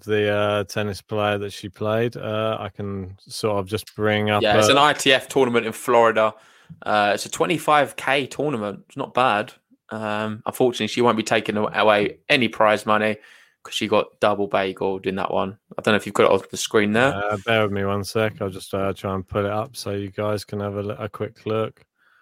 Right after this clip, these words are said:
Speaker 1: Uh, I did have it on the other screen, but for some
Speaker 2: Mate,
Speaker 1: reason
Speaker 2: I'll be honest, though. When I saw this story on Twitter and stuff, I was thinking, "Is this a joke?" Um, but it's, it's, it's, it's true. She is a seventy-four-year-old lady who plays tennis now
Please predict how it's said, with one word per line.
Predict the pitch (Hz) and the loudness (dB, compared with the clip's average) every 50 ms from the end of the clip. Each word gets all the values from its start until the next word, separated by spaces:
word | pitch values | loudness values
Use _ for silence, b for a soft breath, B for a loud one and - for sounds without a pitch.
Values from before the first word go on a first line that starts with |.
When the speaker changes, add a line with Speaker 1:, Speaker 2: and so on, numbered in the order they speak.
| _ _ _ _ _ _ _ _ _ _ | _ _ _ _ _ _ _ _ _ _
Speaker 1:
Uh, | 98 98 101 | -6 -4 -4
I | 98 | -4
did | 107 - 139 120 | -4 -4 -4 -2
have | 107 107 113 110 | -2 -2 -2 -2
it | 107 | -6
on | 80 92 95 | -8 -6 -6
the | 101 104 | -4 -2
other | 110 110 101 92 | -2 -2 -4 -6
screen, | - - - 92 87 92 98 101 | -8 -10 -10 -10 -8 -8 -8 -8
but | 101 107 98 | -10 -12 -16
for | - | -12
some | - 107 101 95 | -10 -10 -8 -6
Speaker 2:
Mate, | 95 135 131 117 | 0 0 2 2
Speaker 1:
reason | 104 101 107 | 2 2 4
Speaker 2:
I'll | 139 170 170 | 4 6 8
be | 151 156 | 8 6
honest, | 151 151 143 127 - - | 6 6 4 2 4 4
though. | 120 113 110 107 104 - _ _ | 6 6 6 6 2 -2 _ _
When | - 147 156 | 2 2 2
I | 156 | 2
saw | - - 160 151 | 4 2 2 2
this | 139 131 - | 2 0 -2
story | - - 139 135 131 120 110 107 | 0 0 2 4 4 4 4 4
on | 107 104 104 | 2 0 0
Twitter | - - 135 120 120 - 110 | -4 -4 -6 -6 -4 -4 -4
and | 104 104 - | -4 -4 -6
stuff, | - - 95 - - | -4 -4 -4 0 2
I | 113 | 2
was | 117 117 113 | 2 2 -2
thinking, | - 117 107 - 110 | -6 -8 -8 -6 -6
"Is | 107 117 | -6 -4
this | 147 147 139 | -4 -6 -6
a | 107 | -6
joke?" | - - 104 110 139 - - - - _ _ _ _ _ _ _ _ _ | -2 0 2 2 0 0 -4 -12 -20 _ _ _ _ _ _ _ _ _
Um, | - - 117 113 113 113 113 117 107 - _ _ _ _ _ - | 2 4 6 6 6 6 4 2 -2 -6 _ _ _ _ _ 0
but | 104 - | 2 2
it's, | - - - | 2 0 0
it's, | 123 - - 113 - - | -2 -4 -4 -6 -6 -8
it's, | 131 - - - - | -8 -8 -8 -8 -8
it's | - - - | -8 -6 -6
true. | - - 156 170 143 101 - | 0 0 2 2 2 -2 -4
She | - - 123 123 131 | -2 0 2 4 4
is | 135 131 - | 4 2 2
a | 117 101 | 0 -2
seventy-four-year-old | - - - 143 - 117 - - 135 - - 135 131 127 123 127 123 113 | -2 2 2 2 2 2 -2 -8 -8 -2 2 2 4 6 6 4 4 4
lady | 120 127 139 135 107 101 | 4 2 2 2 -2 -4
who | 107 113 | -6 -6
plays | 113 - 127 123 117 | -4 -4 -4 -4 -4
tennis | - - 131 131 123 113 - - | -4 -6 -4 -4 -4 -6 -6 -4
now | 101 101 101 113 123 120 b | -2 0 0 0 0 -2 b